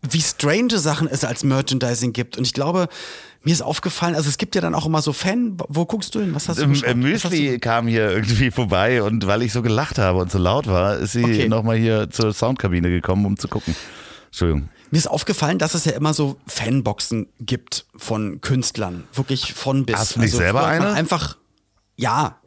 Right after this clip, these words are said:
Speaker 1: Aber früher hat man einfach eine Platte rausgebracht und dann war das die Platte oder die C D, dann war es die C D. Früher auch beim Mickey Mouse Heft, da gab's einfach das Mickey Mouse Heft. Und dann kam das Yps Heft und irgendwann hat man so gedacht, aber wir könnten doch noch eine lange Klebehand da reinmachen.
Speaker 2: Genau.
Speaker 1: Oder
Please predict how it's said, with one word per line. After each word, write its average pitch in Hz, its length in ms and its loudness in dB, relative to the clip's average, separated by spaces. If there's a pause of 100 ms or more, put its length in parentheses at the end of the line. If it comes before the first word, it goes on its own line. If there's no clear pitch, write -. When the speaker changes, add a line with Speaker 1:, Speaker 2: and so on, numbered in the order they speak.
(380)
Speaker 1:
Aber 143 140 0
früher - 200 0
hat - 100 -4
man 170 100 0
einfach 143 280 -2
eine 147 120 0
Platte 156 260 -2
rausgebracht 180 600 -4
und 151 80 -2
dann 143 160 2
war 131 100 2
das 139 140 -2
die 139 100 -4
Platte 104 320 -2
oder 113 140 0
die 113 140 -4
C - 180 -2
D, 139 160 0
dann 139 180 0
war 117 80 2
es 123 80 -4
die 123 140 -4
C 131 160 -2
D. 110 200 -2 (400)
Früher 180 240 0
auch 156 100 0
beim 143 280 4
Mickey 127 220 2
Mouse 113 240 -2
Heft, 110 180 -2
da 110 60 0
gab's 123 200 0
einfach 147 280 -2
das - 240 -2
Mickey 180 200 -2
Mouse - 280 -4
Heft. - 240 -6
Und 131 120 -6
dann 160 320 -2 (360)
kam 135 180 0
das 127 140 -2
Yps 190 280 -4
Heft - 220 -6
und 143 160 -4
irgendwann 151 240 -2
hat 143 140 -4
man 147 120 0
so 143 80 -2
gedacht, 143 280 -4
aber 120 180 -6
wir 131 80 -2
könnten 190 360 -4
doch 151 140 -2
noch 160 200 -2
eine 147 80 0
lange 135 240 0
Klebehand 107 680 -4
da 107 80 0
reinmachen. 101 300 -2 (180)
Speaker 2:
Genau. - 60 -8
Speaker 1:
Oder 127 320 0